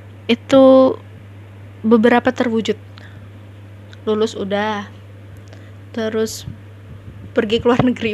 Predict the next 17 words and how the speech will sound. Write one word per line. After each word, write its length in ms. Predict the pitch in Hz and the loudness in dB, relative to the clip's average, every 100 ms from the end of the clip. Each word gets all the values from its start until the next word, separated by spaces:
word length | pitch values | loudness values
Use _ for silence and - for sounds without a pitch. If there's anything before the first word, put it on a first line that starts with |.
| 208 | -4
udah, 420 | 214 220 220 208 202 - - - - - - - - - - | -4 -4 -4 -6 -12 -18 -20 -20 -20 -20 -20 -20 -20 -20 -6
em, 640 | 214 226 233 233 240 240 - - | -2 0 0 0 2 0 -2 -10
<clears throat> 420 | 285 302 247 214 220 - - - - - | 2 6 6 2 -6 -18 -20 -20 -20 -6
terus 460 | - 226 220 - - - - - | 0 0 0 -6 -14 -18 -20 -4
pergi 240 | 226 208 220 | -2 0 2
keluar 240 | 220 220 | 4 2
kota 300 | 220 208 226 | 2 0 2
beberapa 400 | 220 196 208 202 | 2 0 0 -2
sudah, 580 | 220 202 196 202 220 220 - - - - - - - - - - - - - - - | -4 -2 0 2 0 -4 -10 -20 -20 -20 -18 -18 -18 -18 -20 -20 -20 -20 -20 -20 -12
hmm, 1040 | 226 220 220 214 214 214 214 208 214 214 208 - - - - - - | -6 -4 -4 -4 -4 -4 -4 -4 -4 -4 -8 -14 -16 -18 -20 -20 -8
punya 240 | 220 220 | -2 0
ini 240 | 214 220 226 | 2 4 4
dan 160 | 220 | 2
punya 160 | 240 214 | 0 -2
itu 220 | 208 214 | 0 4
alhamdulillah 400 | 240 240 202 208 | 4 4 0 -4
sudah. 380 | 208 190 202 202 | -4 -2 -2 0